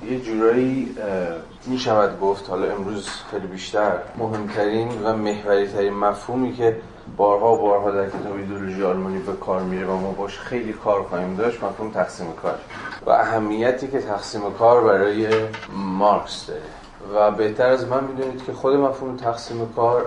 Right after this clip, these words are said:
اساساً یکی از مفاهیمی بوده که همواره جامعه شناسی بهش فکر کرده بوده. یعنی یه جورایی اصلاً جامعه شناسی با فکر کردن به مفهوم تقسیم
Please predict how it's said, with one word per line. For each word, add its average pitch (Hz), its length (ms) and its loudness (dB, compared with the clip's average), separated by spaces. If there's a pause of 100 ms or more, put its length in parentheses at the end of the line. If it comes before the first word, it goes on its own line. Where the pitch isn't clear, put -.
اساساً 104 480 -4 (100)
یکی 117 180 -4
از 107 120 0
مفاهیمی 104 580 -4
بوده 110 340 -4 (100)
که 110 240 0 (240)
همواره 98 320 0
جامعه 98 260 -2
شناسی 95 360 -8
بهش 107 140 -8
فکر 107 260 -2
کرده 73 300 -4
بوده. 71 300 -12 (200)
یعنی 90 120 -6
یه 95 100 -4
جورایی 92 580 0 (220)
اصلاً 92 220 -8 (580)
جامعه 90 340 -2
شناسی 90 580 -10
با 104 180 -4
فکر 101 320 -8 (320)
کردن 92 440 -4
به 95 200 -4
مفهوم 98 300 -8
تقسیم 90 480 -8